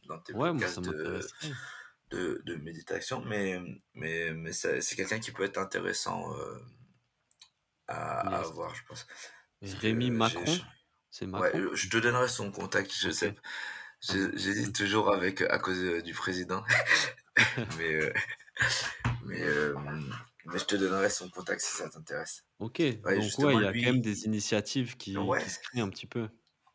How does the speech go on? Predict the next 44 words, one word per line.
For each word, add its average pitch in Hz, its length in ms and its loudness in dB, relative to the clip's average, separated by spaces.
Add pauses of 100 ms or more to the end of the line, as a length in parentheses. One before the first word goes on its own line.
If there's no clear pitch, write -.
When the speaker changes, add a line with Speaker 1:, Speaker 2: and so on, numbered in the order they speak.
(200)
Speaker 1:
C'est - 200 -8
ça, - 360 -2 (520)
c'est - 180 -10
ça, - 200 -4
c'est - 300 -6
ça. - 180 -8 (480)
Speaker 2:
Même 113 140 2
avec 107 240 2
la 107 100 4
C 110 220 2
F 104 40 0
J 104 180 -4
J 101 80 -4
B 127 180 6
qui 127 120 -4
crée - 180 -4
une 101 100 0
équipe 98 300 -4
de 98 120 0
France 120 440 0
aussi, 139 300 2
donc 95 200 2
qui - 100 -2
apporte - 380 0
un 95 80 -2
peu 101 120 0
Speaker 1:
C'est - 20 0
Speaker 2:
de - 40 -2
Speaker 1:
ça, - 400 0
Speaker 2:
structure 104 120 2
Speaker 1:
ça, 87 160 0
Speaker 2:
à 85 140 -6
Speaker 1:
ça - 180 -2
commence, 92 480 0
euh, 85 100 2
petit - 300 0
à 85 60 8
petit - 300 2
à, 80 180 8
à - 260 0
se - 220 -6
lancer. - 340 -6 (880)
Speaker 2:
Hmm. 82 240 -10 (420)
Speaker 1:
Après, 98 360 8